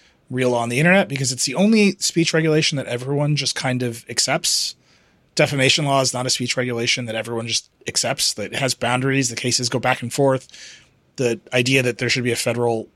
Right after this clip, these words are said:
right to likeness doesn't even exist yet. So I'm,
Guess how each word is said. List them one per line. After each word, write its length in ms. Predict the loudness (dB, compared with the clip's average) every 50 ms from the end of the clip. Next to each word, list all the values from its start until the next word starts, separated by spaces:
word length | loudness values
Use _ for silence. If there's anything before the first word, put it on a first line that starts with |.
| _ _ _ _ -8
right 360 | -4 0 2 2 2 0 0
to 140 | -2 -2 -2
likeness 720 | -4 -2 -4 -2 -2 -2 -4 -2 -2 -2 0 0 -2 -4 -6 _ _ _ _
doesn't 220 | 2 4 4 6 4
even 140 | 2 2 2
exist 400 | 0 0 2 2 2 2 2 2
yet. 260 | 2 4 2 2 0 _ _ -20 -20 -20 -20 _ _ _ _ _ _
So 240 | -6 -4 -4 -4 -6
I'm, 240 | -6 -8 -10 -10